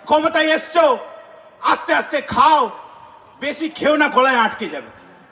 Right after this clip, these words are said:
নতুন তৃণমূল কি বলছে? নতুন তৃণমূল বলছে, "আকাশে কখনো রোদ হচ্ছে,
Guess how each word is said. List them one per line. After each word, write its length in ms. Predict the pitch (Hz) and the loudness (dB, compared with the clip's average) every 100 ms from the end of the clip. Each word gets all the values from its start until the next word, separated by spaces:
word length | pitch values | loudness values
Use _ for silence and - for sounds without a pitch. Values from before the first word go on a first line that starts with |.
| _ - | _ -6
নতুন 260 | 233 403 403 | 0 2 2
তৃণমূল 340 | 415 415 427 | 0 0 0
কি 180 | 415 392 | 0 2
বলছে? 280 | 415 - 539 311 - - - - - - | 2 2 0 -2 -4 -18 -20 -20 -20 -4
নতুন 320 | 240 339 392 | 0 0 0
তৃণমূল 360 | 381 381 381 349 | -4 -4 -2 2
বলছে, 440 | 349 339 311 226 - - - - | 2 2 -2 -2 -6 -20 -20 -4
"আকাশে 360 | 320 311 320 359 | -2 -2 -4 -2
কখনো 260 | - 359 339 | -2 0 2
রোদ 260 | 330 349 | 4 4
হচ্ছে, 320 | 339 339 339 | 0 -4 -12